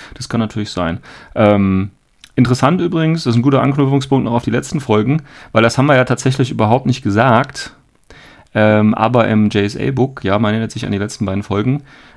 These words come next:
ähm, gibt es natürlich auch neben den Non-Aligned Armies, ist es natürlich auch bekannt, ähm, werden alle, äh, Dire Foes nochmal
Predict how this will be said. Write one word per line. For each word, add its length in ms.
ähm, 640
gibt 300
es 400
natürlich 540
auch 260
neben 320
den 180
Non-Aligned 600
Armies, 580
ist 220
es 100
natürlich 440
auch 180
bekannt, 580
ähm, 600
werden 300
alle, 1120
äh, 40
Dire 280
Foes 320
nochmal 580